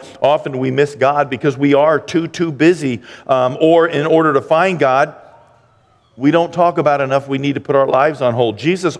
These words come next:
often said over and over and over again, "Come, follow me." And it's crazy to me, and, I, and seriously, one of my early studies as a pastor was just going through the Gospels and seeing how many times the Scripture said, "And immediately they followed him."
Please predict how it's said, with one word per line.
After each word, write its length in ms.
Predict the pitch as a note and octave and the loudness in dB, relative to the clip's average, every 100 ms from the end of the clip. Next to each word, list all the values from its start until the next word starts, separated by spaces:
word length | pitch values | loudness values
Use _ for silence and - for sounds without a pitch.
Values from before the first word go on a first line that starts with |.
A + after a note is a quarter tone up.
| - | 0
often 460 | D3 F3 - D#3 | 0 0 -4 -12
said 460 | B2 - D#3+ C3+ - | -6 2 2 2 0
over 320 | D#3 F3+ D3+ | 2 2 0
and 100 | C#3 | 0
over 340 | - E3 E3 D3 | 2 2 2 0
and 80 | B2+ | 0
over 320 | D#3+ F3+ D#3 | 2 2 2
again, 280 | B2+ B2 A2 - - | 0 -2 -2 -10 -10
"Come, 380 | - F#3+ D#3+ A2 - - | -2 0 0 -4 -10 -18
follow 420 | _ E3 E3+ E3 | _ 0 2 0
me." 320 | E3 E3+ C#3+ - - | 0 0 -2 -4 -8
And 120 | D#3+ D3+ | -4 -4
it's 140 | C#3+ | -6
crazy 520 | - F3+ F#3+ A3+ G#3+ | -4 0 0 -2 -8
to 160 | F#3 E3+ | -4 -2
me, 200 | C#3+ B2+ | 0 0
and, 100 | A#2+ | 0
I, 60 | B2 | -2
and 140 | C3+ | -6
seriously, 560 | - G3+ G#3 - C3+ G#2+ - - | 0 2 2 2 0 0 -4 -14
one 220 | - C3+ F3+ | -2 0 2
of 100 | F3+ | 0
my 160 | E3 | 0
early 320 | D#3+ D#3+ E3+ | 2 2 2
studies 460 | D#3+ - E3 E3+ C#3+ | 0 0 0 2 0
as 100 | C#3 | 0
a 60 | C#3+ | -2
pastor 480 | E3+ F3+ F3 D#3+ | -2 -2 -2 0
was 180 | C3+ C3+ | 2 0
just 360 | - F#3 F#3 - | 0 -2 -2 0
going 300 | F#3 F3 E3 | 2 2 -2
through 440 | - E3 F3+ D#3+ - - | 0 4 4 4 -2 -4
the 140 | C3+ | -2
Gospels 580 | B2 D3 F3+ F#3+ - C3+ | 2 2 0 -2 -2 0
and 140 | C3 B2+ | -2 -4
seeing 400 | - G3+ E3+ C3+ | 0 0 2 0
how 260 | C#3 E3+ | 0 0
many 260 | F#3+ F3+ E3+ | 2 0 -2
times 500 | - F3+ F3+ C#3+ A2+ - - | -2 0 0 0 -4 -10 -2
the 100 | - | -2
Scripture 460 | - F#3 - E3 | 0 -4 -2 -4
said, 560 | D3 E3 C3+ A#2+ - - | 0 2 2 0 -8 -6
"And 220 | D#3 D3+ | -4 0
immediately 880 | C#3+ C#3 C#3 F3 G3 F3 C#3 C#3 C3+ | 2 2 2 2 2 4 2 2 0
they 220 | B2 A#2+ | 2 2
followed 480 | B2 D3+ D3 C#3 G#2+ | 2 0 2 2 0
him." 200 | A2 F#2+ | -2 -4